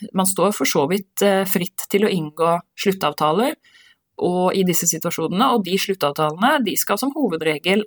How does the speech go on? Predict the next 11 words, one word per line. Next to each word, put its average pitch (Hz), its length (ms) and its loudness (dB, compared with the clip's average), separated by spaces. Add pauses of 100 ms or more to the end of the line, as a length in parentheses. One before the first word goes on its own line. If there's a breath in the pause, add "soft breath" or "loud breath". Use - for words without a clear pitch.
anses 165 640 0
for 190 160 0
å 196 80 4
være 160 460 0 (100)
bindende. 160 460 -2 (580 soft breath)
Eh, 170 300 -2
og 202 400 2 (100)
det 214 140 0
skal 214 600 2 (200)
en 233 160 6
del 196 160 2